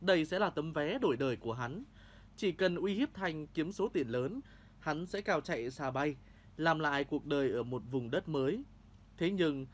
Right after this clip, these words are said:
Thanh lại không muốn móc hầu bao, còn đổi giọng thách thức ngược trở lại,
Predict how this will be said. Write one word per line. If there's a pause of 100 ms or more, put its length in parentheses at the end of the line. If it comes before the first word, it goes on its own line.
(300)
Thanh
lại
không
muốn
móc
hầu
bao, (500)
còn
đổi
giọng
thách
thức
ngược
trở
lại,